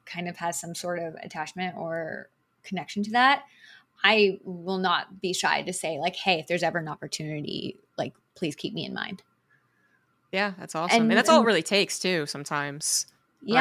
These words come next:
Speaker 2: right? I think there's a lot of problem with,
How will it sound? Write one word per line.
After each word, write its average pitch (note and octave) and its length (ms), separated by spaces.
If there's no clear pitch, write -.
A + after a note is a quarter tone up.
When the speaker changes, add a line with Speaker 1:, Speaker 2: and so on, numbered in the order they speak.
Speaker 2:
right? F3+ 180
I F3 60
think F#3+ 340
there's G#3+ 220
a - 100
lot G#3 240
of A#3 80
problem G3 480
with, D#3 300